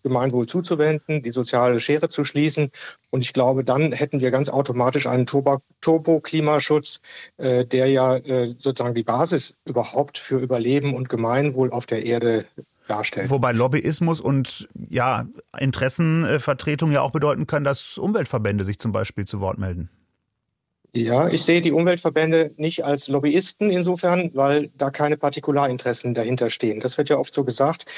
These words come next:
Speaker 1: das seien auch Interessen, aber, äh, ich denke, da gibt es schon einen ge-, gewichtigen Unterschied zwischen Einzelinteressen, die ja im Grunde Besitzstand und Macht vermehren sollen,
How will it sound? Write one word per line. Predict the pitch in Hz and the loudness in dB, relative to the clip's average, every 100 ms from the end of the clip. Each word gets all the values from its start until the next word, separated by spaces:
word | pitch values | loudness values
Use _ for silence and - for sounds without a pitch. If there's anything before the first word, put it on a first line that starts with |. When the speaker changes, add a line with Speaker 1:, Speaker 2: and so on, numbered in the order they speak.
| - - _ | -14 -16 _
Speaker 1:
das | 127 127 | -2 0
seien | 131 131 | 2 2
auch | 131 165 | 2 2
Interessen, | 165 170 170 170 185 175 | 2 0 0 0 0 -2
aber, | 143 139 147 135 | -2 2 2 2
äh, | 147 | 0
ich | 139 135 | 0 0
denke, | 147 156 | -2 0
da | 147 151 | 0 0
gibt | 151 | 0
es | 156 | 0
schon | - 151 | 0 0
einen | 139 135 | 0 0
ge-, | 156 147 | -2 -2
gewichtigen | 135 143 175 160 139 | 0 0 2 2 0
Unterschied | 165 147 139 131 | 2 0 0 0
zwischen | - 135 139 127 - - _ | 0 0 0 -2 -4 -20 _
Einzelinteressen, | 123 143 170 156 156 156 151 - 160 156 - - _ - | -2 2 2 2 0 2 2 2 0 -2 -8 -20 _ 0
die | |
ja | 131 131 | 2 4
im | 131 | 2
Grunde | 131 139 139 131 | 0 2 4 2
Besitzstand | 120 110 151 - - 135 139 | 0 -2 -2 0 0 0 0
und | 120 120 | -2 -2
Macht | 135 - | -4 -2
vermehren | - 143 151 151 151 | -2 2 2 2 2
sollen, | 147 156 165 | 4 4 4